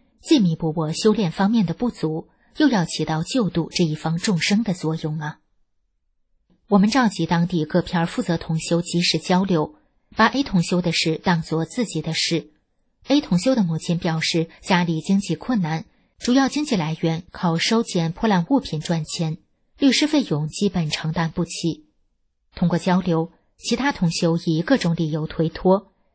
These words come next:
决定由聘请律师、联系律师到接待吃住到公检法、异地看守所整个过程由我负责。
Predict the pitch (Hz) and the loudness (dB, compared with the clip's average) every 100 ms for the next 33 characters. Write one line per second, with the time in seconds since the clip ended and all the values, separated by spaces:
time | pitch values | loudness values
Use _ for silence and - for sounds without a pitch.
0 | - 254 269 294 233 165 165 160 202 180 | 0 2 2 0 -2 -2 -2 0 0 0
1 | 165 170 190 170 254 262 - 180 165 - | -2 0 0 2 0 0 0 -2 0 0
2 | 175 175 175 - 240 247 - 180 165 165 | 0 2 0 2 0 -2 -2 0 0 -2
3 | 233 247 185 160 - 247 294 233 - 185 | 0 0 0 0 0 0 0 0 0 -2
4 | 165 233 269 190 165 - 165 160 - 196 | 0 -2 0 -2 -2 -4 -6 -6 -2 -2
5 | 180 165 - 247 233 180 - 165 170 165 | 0 -2 0 -2 0 -2 0 -2 0 -2
6 | 170 160 170 - 165 165 _ 170 175 175 | -4 0 -2 0 -4 -6 _ 0 2 0
7 | 156 175 175 165 165 - | -2 -6 -2 0 0 -4